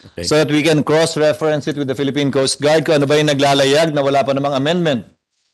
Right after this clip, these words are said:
Speaker 2: sa C P C in order to, um, fulfill
Speaker 1: We will
Speaker 2: the
Speaker 1: do that.
Speaker 2: desire of Senator Tulfo that this not happen again under the same circumstances, so that we can compare notes.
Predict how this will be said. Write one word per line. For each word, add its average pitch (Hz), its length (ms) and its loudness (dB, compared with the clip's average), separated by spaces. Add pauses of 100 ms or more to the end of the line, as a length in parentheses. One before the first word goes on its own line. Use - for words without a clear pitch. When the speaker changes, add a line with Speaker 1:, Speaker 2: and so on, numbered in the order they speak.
(140)
Speaker 2:
sa - 160 -2
C 143 180 2
P 139 220 0
C 175 400 2 (160)
in 139 80 0
order 139 320 2
to, 139 240 0
um, 139 580 0 (220)
fulfill 151 560 -6 (400)
Speaker 1:
We 147 160 0
will 143 60 -2
Speaker 2:
the 147 100 2
Speaker 1:
do 147 60 2
that. 131 100 2
Speaker 2:
desire 170 300 4
of 160 100 0
Senator 151 380 0
Tulfo 160 340 0
that 127 220 0
this 156 260 0
not 147 240 -8
happen 139 380 0
again 131 320 0
under 127 260 0
the 120 140 0
same 131 260 0
circumstances, 120 720 -2
so 127 80 -2
that 120 80 -2
we 131 80 -2
can 139 160 0
compare 135 300 0
notes. - 400 -2